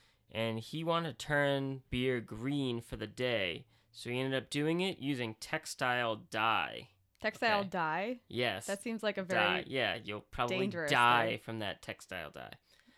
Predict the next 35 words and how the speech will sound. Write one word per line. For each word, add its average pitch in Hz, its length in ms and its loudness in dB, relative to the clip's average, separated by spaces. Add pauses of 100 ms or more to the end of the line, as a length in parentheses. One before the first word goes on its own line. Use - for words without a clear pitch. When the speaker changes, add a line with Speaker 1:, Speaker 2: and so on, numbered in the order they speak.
(180)
Speaker 1:
Uh, 107 180 -2
for 127 180 -2
a 120 60 0
Saint 127 300 -2
Patty's 175 420 6
party 110 540 0 (400)
at 120 160 2
a 113 40 0
club 135 360 4
in 131 80 0
the 123 80 2
Bronx, 123 540 2
New 113 80 -2
York. 113 580 0 (120)
So 104 360 -4 (160)
I'm 113 100 -8
sure 170 240 0
that 147 280 4
turned 131 260 -2
out 76 240 0
well. 107 540 0 (340)
Speaker 2:
That 196 240 -6
seems 233 320 -8
like 214 320 -6
a, 180 440 -2 (140)
uh, 170 320 -2 (440)
they 190 100 -2
clearly 196 320 2
did 180 160 -4
not 170 200 2
have 170 420 0
any 170 320 -6 (120)
food 170 280 -4
and, 143 360 -6 (760)
uh, 139 300 -6